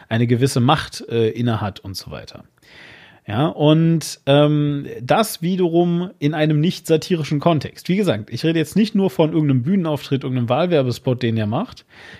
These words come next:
Ich rede von Interviews, in denen er ganz ernst, in einem ernsten Rahmen, ohne eine Show dahinter, Dinge gefragt wird. Er als Politiker sozusagen. Der er ist.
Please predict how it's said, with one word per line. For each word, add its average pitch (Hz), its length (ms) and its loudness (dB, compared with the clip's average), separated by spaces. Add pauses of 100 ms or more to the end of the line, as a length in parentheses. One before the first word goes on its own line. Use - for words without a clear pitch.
(100)
Ich 131 140 4
rede 170 220 4
von 170 240 0
Interviews, 170 600 0
in 123 160 -2
denen 147 240 0
er 131 320 -2
ganz 196 400 0
ernst, 151 600 -2 (440)
in 143 160 0
einem 135 180 0
ernsten 190 480 -2
Rahmen, 170 540 -2 (120)
ohne 196 300 0
eine 165 240 -2
Show 180 300 2
dahinter, 156 720 0 (520)
Dinge 175 320 6
gefragt 110 600 -4
wird. 160 320 -6 (100)
Er 202 480 2
als 175 560 0 (200)
Politiker 147 560 -2 (440)
sozusagen. - 680 -16 (540)
Der 170 200 4
er 180 200 2
ist. - 360 -2